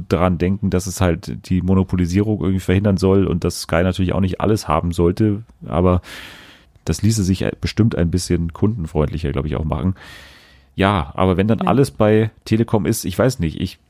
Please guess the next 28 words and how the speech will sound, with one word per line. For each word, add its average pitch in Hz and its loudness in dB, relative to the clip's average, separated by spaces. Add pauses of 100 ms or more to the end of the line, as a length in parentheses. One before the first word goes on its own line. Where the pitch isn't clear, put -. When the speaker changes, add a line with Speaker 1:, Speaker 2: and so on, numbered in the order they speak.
Speaker 1:
bin 95 -4 (120)
da 90 -2
noch 85 -4
nicht 110 0
so 127 2
jetzt 92 -6
erstmal 101 -2
geschockt, 107 -4
weil 92 2
ich - -10
glaube 92 2
immer 110 0
noch, 101 -2
dass - -4
die 92 -6
Telekom 95 -2 (1300)
auch 95 2
vielleicht 98 0
Interesse 95 -2
haben 87 -4
könnte, 113 0
da 98 2 (120)
gewisse 113 0
Spiele 110 -2
zum 104 -8
Beispiel 101 -2
zu - -14
verkaufen. 98 -2